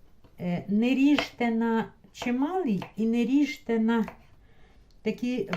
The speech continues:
пластами тонкими, бо вони теж отакі, знаєте, дивіться, отакі невеличкі кусочки мають бути.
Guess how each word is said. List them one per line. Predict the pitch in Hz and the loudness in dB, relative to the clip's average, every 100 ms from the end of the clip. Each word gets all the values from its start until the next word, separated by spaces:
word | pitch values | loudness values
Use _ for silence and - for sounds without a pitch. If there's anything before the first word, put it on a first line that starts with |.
| - | -4
пластами | 226 226 - - 359 311 | 0 0 -2 -4 -2 0
тонкими, | - 226 208 175 190 160 156 147 139 | 2 2 2 2 0 2 0 -2 -2
бо | 185 | 0
вони | 208 247 302 | 2 2 -2
теж | 311 - 175 151 - - | -4 0 0 0 -4 -4
отакі, | - - - 403 349 | -4 -2 -6 -2 -2
знаєте, | 269 311 294 220 | -2 -6 -6 -4
дивіться, | 196 202 185 - 156 - - | 0 0 -2 -8 -10 -12 -16
отакі | - 196 190 220 - | -10 -10 -6 -8 -8
невеличкі | 170 180 180 170 160 156 - 156 | -6 -2 -2 -2 -4 -8 -12 -14
кусочки | 160 151 269 311 - 196 | -12 -12 -10 -10 -8 -6
мають | 160 151 143 | -4 -4 -6
бути. | 139 135 131 131 | -6 -6 -6 -6